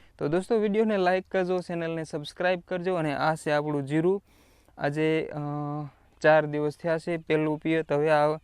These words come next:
અ, એક બે, એકાદ દિવસમાં આપણે બીજું પિયત પણ આપશું. તો ચેનલને સબસ્ક્રાઇબ કરજો એટલે વીડિયો,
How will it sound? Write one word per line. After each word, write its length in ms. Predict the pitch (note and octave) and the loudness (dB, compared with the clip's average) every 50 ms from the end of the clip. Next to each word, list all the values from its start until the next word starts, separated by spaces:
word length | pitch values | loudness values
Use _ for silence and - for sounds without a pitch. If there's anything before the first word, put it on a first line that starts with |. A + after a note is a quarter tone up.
| _ - - - - - _ _ - | _ -20 -20 -20 -20 -20 _ _ -8
અ, 200 | D3 C#3+ C#3+ C#3+ - | -6 -4 -4 -4 -4
એક 140 | - D3+ D#3 | -4 -4 -2
બે, 160 | D#3+ D#3+ D#3+ | -2 -2 0
એકાદ 340 | C#3+ - D#3+ D#3 - E3 D#3+ | 0 0 0 0 0 0 0
દિવસમાં 480 | D3+ D3 D3+ D#3 D3+ - - D#3+ D#3 | 0 0 -2 -2 -4 -6 -6 -6 -4
આપણે 200 | D#3 D#3 E3 D#3+ | -2 -2 -2 -2
બીજું 320 | D#3 D3+ D3+ D3 D#3 D#3 D3+ | -2 -2 0 0 -2 -2 -2
પિયત 200 | D#3 D3+ D3+ D3 | 0 0 0 0
પણ 180 | - D3+ C#3+ | -2 -2 -2
આપશું. 300 | D3 D3 - - - F#3 F#3+ _ _ _ _ - - - - - - - - - - - | -2 -2 -4 -6 -8 -10 -10 _ _ _ _ -20 -20 -20 -20 -20 -20 -20 -20 -12 -2 2
તો 340 | D#3 D3+ D3+ D3+ D#3 D#3 D3 - - - - - - - - - - | 4 4 4 4 4 0 -2 -8 -18 -20 -20 -20 -20 -20 -20 -10 -4
ચેનલને 260 | - F3+ G3 G#3 G#3+ | -2 -2 0 0 -2
સબસ્ક્રાઇબ 520 | G3+ - G#3 F#3+ - - - G#3 G#3 G#3 G3 | -2 -4 -6 -6 -6 -4 -2 0 0 0 0
કરજો 320 | - - G3 F#3 F#3+ G3 | -2 -2 0 2 2 2
એટલે 240 | G3 G3 F#3+ F#3 F3 | 2 2 2 2 2
વીડિયો, 320 | E3 E3+ E3+ F3 F3+ F3+ | 2 2 2 2 2 2